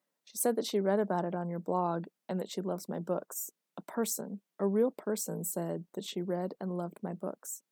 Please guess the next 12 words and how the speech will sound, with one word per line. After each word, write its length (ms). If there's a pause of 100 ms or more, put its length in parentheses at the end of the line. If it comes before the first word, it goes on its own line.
(180)
and 100
she 180
let 180
me 260 (340)
use 200
the 100
employee 320
shower. 420 (540)
Can 80
you 60
believe 280
it? 160